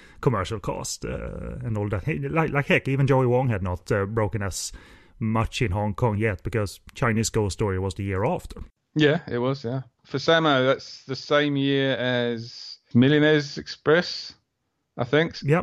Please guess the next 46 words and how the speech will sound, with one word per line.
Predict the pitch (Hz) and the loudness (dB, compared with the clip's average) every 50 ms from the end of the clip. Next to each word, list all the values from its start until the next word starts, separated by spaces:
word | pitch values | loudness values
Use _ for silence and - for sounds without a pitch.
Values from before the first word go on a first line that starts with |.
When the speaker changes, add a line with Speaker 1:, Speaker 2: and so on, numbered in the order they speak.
| - | 0
Speaker 1:
I | 185 | -2
think | - 156 139 127 | -2 0 0 2
so. | - 131 123 120 117 123 | 2 2 2 2 0 -2
That's | 123 120 - - | -2 -2 -2 0
eighty-six, | 131 113 107 117 104 - 117 110 - - - | -2 -2 -2 -4 -4 -4 -4 -4 -4 -4 0
uh, | 131 113 113 110 | 0 2 2 2
on, | 110 110 107 107 107 104 104 107 | 2 2 2 2 0 0 0 0
uh, | 104 104 104 104 104 104 104 107 110 | 0 0 0 0 0 0 0 -2 0
on, | 113 113 107 107 113 | 0 -2 -2 -2 -2
on | 117 120 117 | 0 0 0
release | 117 110 110 104 92 - | 2 2 0 -2 -2 -2
date | 104 95 90 - | -2 -4 -2 -4
anyway. | 101 95 98 104 - - - - | -4 -4 -4 -6 -6 -8 -10 -10
Yeah. | 127 - - 80 98 - - - - | -10 -10 -10 -10 -12 -14 -16 -6 0
Speaker 2:
Yeah, | 139 147 139 135 127 123 123 123 151 | 2 4 4 4 4 4 4 2 2
and, | 151 151 151 | 0 0 -2
and | 165 156 156 | -4 -2 -2
one | 160 151 143 | 0 0 0
of | 135 | 0
the, | 135 131 131 131 131 127 127 | -2 -2 -2 -2 -2 0 0
uh, | 120 117 117 117 117 | 0 0 -2 -4 -6
one | 131 127 120 | -6 -4 -4
of | 117 117 113 | -2 -2 -2
the | 113 110 110 110 110 113 | -2 -2 -2 -4 -4 -4
Lucky | 123 120 - 120 | -4 -4 -4 -8
Stars | 107 - - 113 110 107 104 101 98 - - - - - - - - _ - | -6 0 2 4 4 4 2 0 -2 -8 -16 -20 -20 -20 -20 -20 -20 _ -8
films | 101 95 92 92 90 98 | -6 -6 -4 -6 -6 -8
as | 92 90 107 | -8 -6 -4
well, | 101 95 95 92 92 98 98 | -4 -2 -2 -2 -4 -6 -8
I | 98 | -8
think | 95 - 101 | -8 -6 -6
was | 98 90 | -6 -4
the | 123 123 | -4 -2
Speaker 1:
Yeah. | 165 | -2
Speaker 2:
same | 190 98 92 92 92 | 0 0 0 0 -2
year. | 90 92 - - - - | -2 -6 -8 -14 -12 -6
Speaker 1:
All | 117 113 | -4 -4
busy. | 117 120 127 - - 156 143 - | -2 -2 -4 -4 -6 -8 -8 -8
Like, | - 117 117 - 131 | -6 -8 -6 -4 -2
uh, | 123 | -2
it's | 117 117 117 117 117 117 - | 0 0 0 -2 -2 -2 -2
a, | 123 117 117 117 | -2 -2 -2 -2
it's | 117 117 | -2 0
a | 120 | 0
wonderful, | 113 117 117 120 - - 117 113 110 | 2 2 0 0 0 2 2 2 2
uh, | 110 110 110 107 | 2 2 0 0